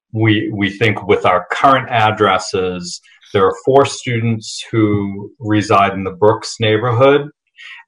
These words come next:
and they were looking into whether or not they could get a seat on a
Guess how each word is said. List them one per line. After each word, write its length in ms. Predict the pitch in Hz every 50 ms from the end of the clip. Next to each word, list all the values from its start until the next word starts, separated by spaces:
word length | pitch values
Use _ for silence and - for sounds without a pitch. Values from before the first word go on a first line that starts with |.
| -
and 280 | 123 113 110 107 107 104
they 60 | 110
were 180 | 104 107 107 107
looking 300 | 117 120 117 127 117 117
into 240 | 113 110 110 -
whether 260 | 107 110 107 107 110 110
or 60 | 107
not 300 | 107 104 104 104 104 -
they 120 | 107 101
could 160 | - - - -
get 160 | 113 104 95
a 40 | 95
seat 340 | - - - 113 107 104 107 -
on 240 | 104 104 101 101 101
a 360 | 98 95 92 92 92 90